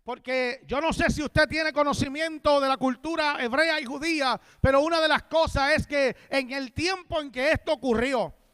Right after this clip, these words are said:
en el tiempo bíblico en que estas bodas se celebraban, el agua era menos común que el vino. Era más fácil que te dieran vino a que te dieran agua. ¿Están aquí?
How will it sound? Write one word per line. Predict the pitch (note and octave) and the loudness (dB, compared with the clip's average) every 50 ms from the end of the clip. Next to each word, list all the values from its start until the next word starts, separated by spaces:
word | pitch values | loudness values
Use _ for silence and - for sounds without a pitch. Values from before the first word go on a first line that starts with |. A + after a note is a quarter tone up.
| _ _ - | _ _ 0
en | B3 B3+ C4 | 2 2 2
el | B3 B3 G#3+ - | 0 -4 -4 -2
tiempo | - D4 F4+ F#4 F4+ D4 - E4+ E4+ D4+ | 2 2 2 2 0 0 0 0 0 2
bíblico | C#4 E4 F4 F4 D#4 C#4+ C4+ B3 - G3 G3+ F3+ D#3 - - - | 2 2 0 2 2 0 -4 -4 -2 -2 -2 -2 -2 -4 -10 -4
en | - A#3+ C4+ C#4 | -2 -2 -2 -2
que | - B3 B3 B3+ C#4+ | 0 -2 0 2 2
estas | D4 - - D#4+ D4 C#4 | 0 2 2 2 2 4
bodas | B3+ D4 D#4+ D#4+ D4+ - | 4 2 2 2 2 2
se | - C#4+ | 2 2
celebraban, | - - C4+ B3 A#3+ A#3 C4 D#4 D4+ C#4 C4 A#3 A3 G3 F3+ _ _ _ _ _ - | 2 2 0 0 -2 -2 0 0 0 2 2 0 0 -2 -8 _ _ _ _ _ -4
el | B3+ B3+ B3+ B3+ | -2 -2 2 4
agua | D4 F4 F4+ E4+ D#4 D4+ C#4 C4 C4 - | 2 2 2 2 2 2 2 2 2 2
era | C4 D4 D#4+ D#4+ D4 | 0 0 2 2 0
menos | C4+ C4 C4+ D4+ F4+ F#4+ F#4+ F#4 F#4 D#4 - - - | -2 -4 -4 0 0 0 2 2 2 0 0 -2 -10
común | - - D#4 D4 C4+ C4+ D#4+ E4 D4+ B3+ A3+ G#3+ G3+ F#3+ F#3 F3 _ _ - | -6 -2 0 0 0 2 2 0 0 0 -4 -10 -14 -16 -18 -20 _ _ -6
que | - C4+ | -6 -4
el | C4+ B3 | -4 -2
vino. | A3+ E4+ F4 D4+ A3 D3+ B2 _ _ _ - | -2 -2 -2 -2 -4 -10 -18 _ _ _ -8
Era | C4+ F4 F4+ F4 | -4 -2 0 2
más | F4+ F#4 F4+ F4 - | 4 4 2 2 0
fácil | - D#4+ E4+ E4+ - - C4+ C4 G3+ | 0 2 2 4 4 2 0 -2 0
que | - C4 | -4 -6
te | C4 B3 | -6 -6
dieran | A#3+ C4+ D4+ D#4 D4 C#4 C4 C4 | -10 -10 -8 -8 -8 -10 -8 -8
vino | D#4+ E4+ E4 E4 D4 | -8 -8 -6 -6 -8
a | B3+ A3 | -8 -8
que | A#3+ A#3 | -12 -12
te | G#3+ A3 | -10 -8
dieran | G#3+ G#3+ A3+ A3+ G#3+ | -6 -4 -4 -4 -4
agua. | G3 F3 D#3 C3 B2 A2 G#2 _ _ _ _ _ _ _ _ _ _ _ _ _ _ _ | -6 -10 -12 -12 -18 -20 -20 _ _ _ _ _ _ _ _ _ _ _ _ _ _ _
¿Están | _ - F3+ G#3+ | _ -14 -12 -12
aquí? | A#3 A3+ C4+ C#4 C4+ F#3 | -12 -12 -14 -16 -16 -20